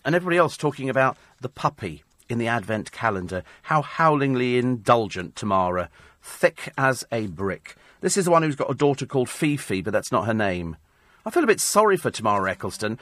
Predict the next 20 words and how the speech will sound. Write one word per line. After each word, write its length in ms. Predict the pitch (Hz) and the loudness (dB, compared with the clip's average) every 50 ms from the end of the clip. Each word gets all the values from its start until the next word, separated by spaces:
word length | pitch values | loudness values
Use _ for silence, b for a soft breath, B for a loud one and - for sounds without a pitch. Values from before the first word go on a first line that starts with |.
| B B B | B B B
because 240 | B 139 - - 165 | B -4 -2 -2 -2
she's 160 | - 190 175 | 0 -2 -2
got 180 | 156 185 - - | 0 0 -2 0
fifty 320 | - - 226 - - - | -2 -4 -4 -4 -4 -6
staff 720 | 185 - - - - 175 156 120 87 82 82 - - - _ b b b b b b b b | -6 -4 -4 -2 0 2 2 2 0 -2 -6 -8 -14 -20 _ b b b b b b b b
in 120 | 139 139 | 0 0
a 60 | 139 | 0
house, 640 | 120 117 139 131 104 92 92 - - - - - - - b b b b b | 0 2 0 0 0 0 -2 -6 -8 -10 -10 -10 -12 -14 b b b b b
whereas 200 | b 139 143 120 | b 0 0 2
Downton 440 | - - 160 160 160 147 - 147 147 | 4 4 4 4 4 2 0 0 2
Abbey 260 | 139 135 95 95 95 | 2 0 0 -4 -6
survived 480 | - - 120 107 120 117 117 110 104 | -8 -6 -4 0 0 2 0 0 -2
with 140 | 117 120 - | -4 -6 -6
fourteen. 800 | - - 135 113 110 - - - 151 113 90 80 73 58 - - - _ _ _ _ _ _ _ _ _ - | -6 -6 -4 -4 -4 -6 -6 -6 -4 -4 -6 -8 -12 -16 -18 -20 -20 _ _ _ _ _ _ _ _ _ -8
You 60 | - | -6
know, 120 | 95 85 | -6 -4
the 140 | 82 95 120 | -2 0 4
real 260 | 123 147 139 117 101 | 6 6 6 4 2
Downton 380 | 82 87 82 80 78 - 92 80 | 0 -4 -6 -6 -8 -10 -10 -10
Abbey. 320 | 76 73 71 67 65 67 | -10 -10 -10 -12 -14 -16